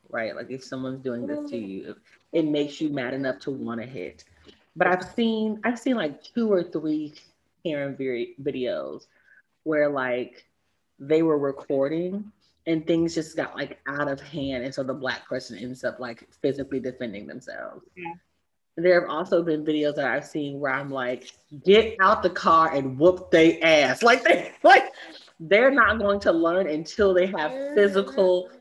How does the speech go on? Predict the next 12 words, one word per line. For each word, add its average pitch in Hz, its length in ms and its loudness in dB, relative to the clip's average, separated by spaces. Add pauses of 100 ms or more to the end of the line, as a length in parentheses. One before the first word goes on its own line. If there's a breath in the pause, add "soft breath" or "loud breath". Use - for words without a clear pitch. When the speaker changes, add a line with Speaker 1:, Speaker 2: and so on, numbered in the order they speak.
(160)
Speaker 1:
repercussions. 139 960 -2 (420 loud breath)
So 202 100 -2
I've 180 180 0
seen 190 380 -6
one 196 260 2
video 156 420 -2
where, 143 600 -4
um, 127 580 -8 (840)
this 185 220 0
lady 160 680 -2 (1120)
was, 156 240 -4
like, 135 240 -6